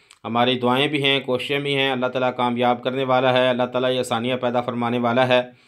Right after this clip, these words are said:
तो आइए चलते हैं तीसरे रिश्ते प्रपोज़ल की जानब, वो भी मैं आपको पूरी डिटेल आपके सामने रखता हूँ उस रिश्ते की। तो ये एक पढ़ी लिखी खूबसूरत बेटी का रिश्ता मेरे पास मौजूद है।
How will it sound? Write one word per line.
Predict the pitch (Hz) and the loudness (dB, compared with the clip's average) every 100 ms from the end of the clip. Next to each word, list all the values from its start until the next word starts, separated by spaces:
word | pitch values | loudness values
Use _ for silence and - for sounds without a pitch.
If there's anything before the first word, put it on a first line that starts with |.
| - _ _ | -20 _ _
तो | 131 123 | -2 2
आइए | 123 131 147 151 | 4 4 4 4
चलते | 151 135 135 | 2 -2 -2
हैं | 151 151 147 | 0 2 0
तीसरे | 147 135 143 156 156 156 131 | -2 -4 0 2 4 2 -4
रिश्ते | 127 123 - 143 | -10 -10 -6 -4
प्रपोज़ल | 139 131 135 143 143 | -4 -6 -4 -4 -4
की | 143 | -2
जानब, | 127 131 135 135 131 _ _ _ - | 2 2 2 -2 -8 _ _ _ -6
वो | 120 139 | 0 2
भी | 151 | 2
मैं | 147 143 | 2 2
आपको | 139 139 139 | 2 2 -2
पूरी | 135 135 143 | 0 2 2
डिटेल | 127 127 135 139 143 135 120 - - | -2 2 2 4 2 0 -2 -8 -10
आपके | 117 113 135 | -8 -4 -4
सामने | 131 131 131 | 0 0 0
रखता | 135 127 143 | -2 -4 -2
हूँ | 135 135 | -2 -2
उस | 131 | -4
रिश्ते | 120 - 131 | -8 -4 -4
की। | - 156 - - _ _ _ - | -2 -8 -10 -20 _ _ _ -10
तो | 127 | -6
ये | 120 143 143 143 | 2 2 4 2
एक | 143 147 143 143 120 123 | 2 0 0 0 -2 -2
पढ़ी | 135 139 | 0 0
लिखी | 135 - 143 139 | -4 -4 -2 -2
खूबसूरत | 135 131 127 143 151 | -2 -6 -2 -2 0
बेटी | 135 135 139 | 0 0 0
का | 143 | -2
रिश्ता | 127 127 135 | -2 0 0
मेरे | 131 | 0
पास | 127 131 127 | 2 2 2
मौजूद | 131 123 127 139 | 0 -2 0 0
है। | 123 127 127 123 | 2 4 4 0